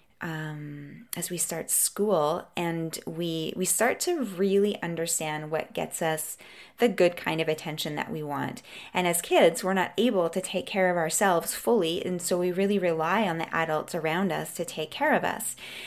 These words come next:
And if we do something that they don't like and we get a negative response, that can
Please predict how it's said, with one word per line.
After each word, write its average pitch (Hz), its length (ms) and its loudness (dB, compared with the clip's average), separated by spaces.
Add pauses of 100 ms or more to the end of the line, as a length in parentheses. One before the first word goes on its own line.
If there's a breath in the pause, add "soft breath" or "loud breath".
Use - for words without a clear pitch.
(260 loud breath)
And 180 540 0 (200)
if 175 600 2
we 190 220 2
do 196 180 2
something 180 460 -2
that 175 220 0
they 175 140 2
don't 170 320 -4
like 196 480 4
and 180 80 -2
we 175 120 -2
get 175 140 2
a 170 60 0
negative 170 540 0
response, 180 560 0
that 240 160 -6
can 370 180 2